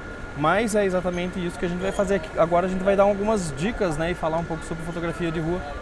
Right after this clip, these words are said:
pra vocês já começarem a adentrar nesse lugar, de, nesse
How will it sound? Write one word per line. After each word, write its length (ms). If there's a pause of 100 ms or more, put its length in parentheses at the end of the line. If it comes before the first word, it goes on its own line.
(340)
pra 100
vocês 240
já 80
começarem 840
a 340 (800)
adentrar 640
nesse 260
lugar, 420
de, 120 (220)
nesse 260